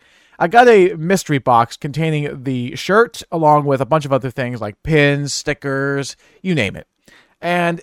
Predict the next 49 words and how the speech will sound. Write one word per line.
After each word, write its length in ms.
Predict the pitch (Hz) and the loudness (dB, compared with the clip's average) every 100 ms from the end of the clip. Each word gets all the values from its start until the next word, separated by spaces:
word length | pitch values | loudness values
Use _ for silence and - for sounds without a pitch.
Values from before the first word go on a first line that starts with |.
| - | -10
it's 180 | 190 | -8
so 220 | - 240 233 | -2 0 2
good 280 | 175 170 | 2 0
to 120 | 139 131 | 0 0
actually 340 | 131 127 123 | 0 -2 -4
have 260 | 127 117 104 | -2 -2 -4
those. 340 | 85 85 - - - - 196 - | -12 -12 -14 -12 -14 -6 -6 -4
<laughs> 120 | 190 - _ _ _ - | -8 -8 _ _ _ -10
Even 220 | 294 285 | -6 2
got 140 | 240 | 4
a 60 | 170 | 4
bookmarker. 640 | 123 208 143 107 - 98 98 | 2 -2 -2 -6 -6 -14 -10
So 140 | 156 | -4
I'm 100 | 160 | -2
not, 240 | 190 190 - | -2 -4 -6
no, 300 | 185 208 208 | -4 -4 -4
no 180 | 190 202 | -4 -2
longer 280 | 214 208 | -2 0
am 100 | 185 | 0
I 40 | 160 | 0
using 280 | 175 170 147 | -2 -2 -4
a 60 | |
simple 300 | - 175 160 | -6 -6 -8
piece 240 | - 165 135 | -10 -10 -8
of 80 | |
paper 320 | 143 147 135 123 | -6 -6 -4 -6
for 140 | 135 | -6
my 200 | 123 117 | -4 -4
graphic 380 | 104 131 131 - | -2 -2 -2 -6
novel 260 | 113 110 | -8 -6
that 80 | 113 | -6
I'm 140 | 110 110 | -6 -6
reading 220 | 113 113 | -8 -6
on 100 | 107 | -8
the 80 | 107 | -4
bus. 380 | 110 101 - - _ - _ _ _ | -4 -4 -10 -16 _ -20 _ _ _
Uh, 420 | 139 143 139 139 139 | 0 4 4 4 0
now 340 | 151 180 196 | 2 4 4
I'm 120 | 160 | 4
just 160 | 143 135 | -2 -6
using 220 | 147 135 | -6 -6
an 80 | 135 | -6
actual 260 | 131 143 | -6 -6
bookmarker 640 | 127 202 196 143 117 104 95 | -6 -4 -4 -2 -2 -2 -10
for, 220 | 117 113 _ | -10 -12 _
thank 200 | 180 180 | -4 -2
gosh, 380 | 180 156 98 - | 2 2 0 -6
right? 300 | 98 117 - | -6 -4 -2
<laughs> 100 | - | -4